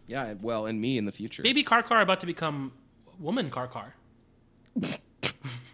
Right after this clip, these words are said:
Speaker 1: Just,
Speaker 2: On the
Speaker 1: just
Speaker 2: day
Speaker 1: like
Speaker 2: of
Speaker 1: how
Speaker 2: her
Speaker 1: God
Speaker 2: wedding.
Speaker 1: planned it, from baby to woman. <laughs>
Speaker 2: I should hope that Baby Car Car is not an actual baby. You're far too young to be getting married.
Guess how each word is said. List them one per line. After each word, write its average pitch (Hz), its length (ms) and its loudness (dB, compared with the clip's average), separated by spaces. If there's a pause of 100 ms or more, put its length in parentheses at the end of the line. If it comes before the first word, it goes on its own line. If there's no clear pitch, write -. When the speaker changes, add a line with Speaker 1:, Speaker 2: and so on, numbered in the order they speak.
(160)
Speaker 1:
Just, - 300 -8
Speaker 2:
On 131 80 -2
the 202 40 6
Speaker 1:
just 160 160 4
Speaker 2:
day 156 80 4
Speaker 1:
like 151 80 4
Speaker 2:
of 156 60 2
Speaker 1:
how 160 80 8
Speaker 2:
her 160 80 4
Speaker 1:
God 139 160 6
Speaker 2:
wedding. 151 160 2
Speaker 1:
planned 160 340 4
it, 123 160 0 (160)
from 156 220 4
baby 165 260 6
to 156 80 6
woman. 160 340 6 (160)
<laughs> - 40 -18
Speaker 2:
I 339 100 4
should 302 200 2
hope 214 220 4
that 147 160 0
Baby 151 240 2
Car 151 240 4
Car 135 240 4
is 131 120 0
not 139 160 4
an 127 100 4
actual 135 400 0
baby. 117 640 -4
You're 180 100 -2
far 269 380 8
too - 160 0
young 127 220 0
to 123 40 -4
be 123 80 -6
getting 117 240 -6
married. 101 340 -10